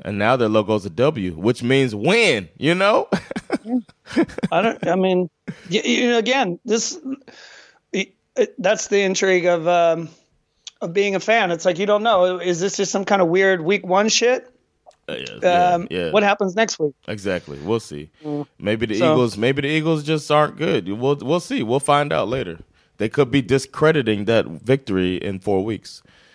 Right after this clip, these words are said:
Speaker 1: Uh, the Chargers, uh, limp past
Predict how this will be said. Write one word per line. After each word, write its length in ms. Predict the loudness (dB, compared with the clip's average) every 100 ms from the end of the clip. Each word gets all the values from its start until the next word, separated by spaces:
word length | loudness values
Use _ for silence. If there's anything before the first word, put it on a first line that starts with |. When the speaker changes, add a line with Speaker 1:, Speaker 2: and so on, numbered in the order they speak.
| _ _ _ _ -8
Speaker 1:
Uh, 720 | 0 2 4 2 2 2 0 0
the 120 | -4
Chargers, 680 | -2 0 0 2 -2 -2 -6
uh, 760 | -2 2 2 2 0 0 -2 -6
limp 440 | -4 0 0 -2 -14 _
past 560 | 0 2 2 -2 -16